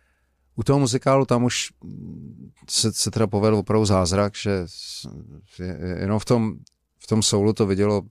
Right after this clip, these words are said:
přes půl milionu lidí a, a, a, a tu japonskou verzi v japonštině se pro změnu tu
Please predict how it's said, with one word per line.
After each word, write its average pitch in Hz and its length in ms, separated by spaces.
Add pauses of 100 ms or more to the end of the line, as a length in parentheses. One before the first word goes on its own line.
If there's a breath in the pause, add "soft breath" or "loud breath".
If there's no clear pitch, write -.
(100)
přes - 180
půl 110 180
milionu 101 320
lidí 101 440
a, 101 120
a, 85 400
a, 85 280 (840 soft breath)
a - 100
tu 113 120
japonskou 113 500
verzi 107 260
v 98 40
japonštině 101 600
se 104 160
pro 101 140
změnu 101 340
tu 95 260